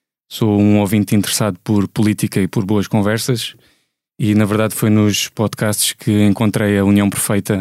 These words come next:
entre essas duas coisas, en-, entre esses dois interesses. Primeiro como hobby e depois, eh, profissionalmente.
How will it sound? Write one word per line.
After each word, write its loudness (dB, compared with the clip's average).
entre -2
essas -6
duas 0
coisas, 0
en-, 2
entre 0
esses -4
dois 0
interesses. -2
Primeiro 0
como 2
hobby 2
e 0
depois, -2
eh, 0
profissionalmente. -2